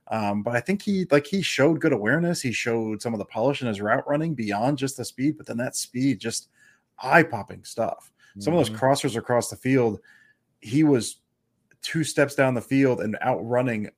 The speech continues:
Speaker 1: other fast men. Like, he, they looked very, very slow. So seeing him and what he could give the offense, both pass game and run game,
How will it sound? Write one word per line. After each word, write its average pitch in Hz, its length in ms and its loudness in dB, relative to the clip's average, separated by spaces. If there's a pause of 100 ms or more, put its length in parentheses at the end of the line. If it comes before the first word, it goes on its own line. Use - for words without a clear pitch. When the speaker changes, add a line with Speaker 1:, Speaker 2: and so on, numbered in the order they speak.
Speaker 1:
other 143 280 4
fast 143 420 0
men. 131 380 2
Like, 107 220 -6
he, 120 140 -6 (120)
they 113 160 -2
looked 139 300 -2
very, 135 240 0
very 135 220 0
slow. 107 220 -6
So 107 140 -12
seeing 135 280 -2
him 135 380 0 (300)
and 120 180 -4
what 120 160 2
he 135 120 2
could 127 160 -6
give 123 160 0
the 123 80 -2
offense, 117 340 -2
both 113 180 -4
pass 113 240 -6
game 127 180 -4
and 110 120 -6
run 110 160 -4
game, 143 280 -2